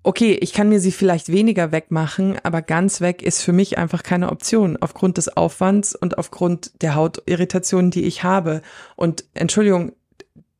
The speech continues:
einen juckenden Intimbereich zu haben, ist krass einschränkend in deinem kompletten Leben. Also hier geht's ja nicht nur um Sex.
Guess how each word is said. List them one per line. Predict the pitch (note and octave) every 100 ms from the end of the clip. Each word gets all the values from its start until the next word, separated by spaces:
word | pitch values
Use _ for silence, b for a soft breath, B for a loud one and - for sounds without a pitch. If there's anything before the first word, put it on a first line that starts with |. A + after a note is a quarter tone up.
| _ _
einen | F3 E3
juckenden | G3+ B3 G#3+ F3
Intimbereich | E3 D#3+ A3+ G#3 D#3+ D#3
zu | - D3
haben, | D3+ D3+ D#3
ist | E3 - -
krass | - - F#3 -
einschränkend | F3 E3 - D#3+ D3+ E3
in | D3+
deinem | D3+ D3+
kompletten | - - F3 E3 - D#3 D#3+
Leben. | D#3 D#3 D#3
Also | D3+ -
hier | D3+
geht's | F3+
ja | E3
nicht | D#3 D3
nur | D#3
um |
Sex. | D3 E3 -